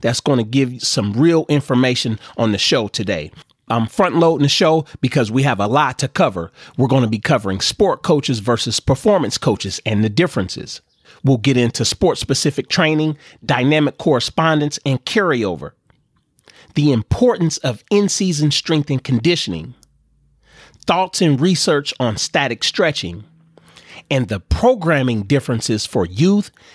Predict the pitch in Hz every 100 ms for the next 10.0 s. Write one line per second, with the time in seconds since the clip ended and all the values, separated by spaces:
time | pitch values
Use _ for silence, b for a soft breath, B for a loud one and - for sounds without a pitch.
0 | b b 101 160 180 156 - - 139 131
1 | - 190 196 - 135 110 107 - 98 -
2 | 127 113 104 - 98 82 - - _ B
3 | B B - 143 117 113 143 104 - 208
4 | 170 135 107 185 180 139 117 B B B
5 | - 160 156 131 117 131 117 - 175 117
6 | - - 160 113 92 139 185 135 135 120
7 | 117 110 - 104 95 - 113 104 - B
8 | B - 226 226 190 254 349 233 202 147
9 | 170 165 156 - 175 139 147 135 143 135